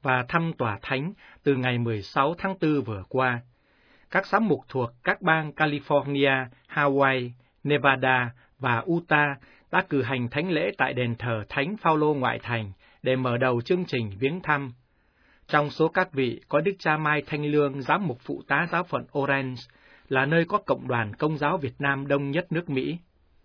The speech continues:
Đầu thánh lễ, các giám mục đã quây quần trước bàn thờ chính trong thánh đường, trước mộ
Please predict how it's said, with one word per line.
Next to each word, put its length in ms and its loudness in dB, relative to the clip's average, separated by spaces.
Đầu 280 4
thánh 180 -2
lễ, 220 2
các 160 -2
giám 200 -2
mục 200 0
đã 200 -2
quây 220 4
quần 240 -2
trước 220 -4
bàn 260 -2
thờ 240 -2
chính 300 -4
trong 240 -2
thánh 240 -4
đường, 280 -2
trước 180 -4
mộ 240 0